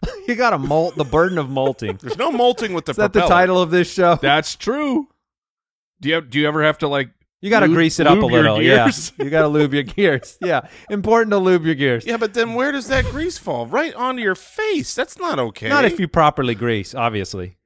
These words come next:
Speaker 2: All right,
Speaker 3: Like,
Speaker 2: put
Speaker 3: here
Speaker 2: too
Speaker 3: comes
Speaker 2: much
Speaker 3: Jason.
Speaker 2: grease.
Speaker 3: Why does that guy always smell like W D forty?
Speaker 1: <laughs>
Speaker 3: It's disgusting.
Speaker 1: All right,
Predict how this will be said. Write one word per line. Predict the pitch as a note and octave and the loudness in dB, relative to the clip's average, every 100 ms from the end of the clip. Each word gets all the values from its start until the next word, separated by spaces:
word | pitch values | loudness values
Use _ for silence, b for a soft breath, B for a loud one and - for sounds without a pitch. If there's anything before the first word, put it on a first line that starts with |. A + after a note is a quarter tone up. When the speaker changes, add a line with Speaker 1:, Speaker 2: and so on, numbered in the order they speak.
| _ | _
Speaker 2:
All | - | -6
right, | C3+ | -4
Speaker 3:
Like, | C3+ | -2
Speaker 2:
put | C3 | -2
Speaker 3:
here | E3+ | 0
Speaker 2:
too | G#3 | 0
Speaker 3:
comes | E3+ | 0
Speaker 2:
much | C3+ | 0
Speaker 3:
Jason. | D#3+ F#3 F#3 C3+ | 2 2 0 -2
Speaker 2:
grease. | |
Speaker 3:
Why | - | -2
does | B3+ | -2
that | D4+ | -2
guy | B3+ | 0
always | B3+ C4+ A3+ | 0 0 -4
smell | A#3+ | -8
like | B3+ G3 | -8 -8
W | A3 A3 A#3+ | -8 -8 -8
D | A3+ | -8
forty? | G3+ F#3 G3+ G#3 D3+ | -10 -8 -10 -10 -12
Speaker 1:
<laughs> | - D#4 A3+ E3 E3+ - _ _ | -12 -10 -10 -10 -12 -14 _ _
Speaker 3:
It's | - | -20
disgusting. | - A3 - A3 - F3 - _ B B B B B | -16 -14 -10 -10 -8 -10 -12 _ B B B B B
Speaker 1:
All | - F#3 | -2 0
right, | F#3 E3 D#3 | 2 2 -2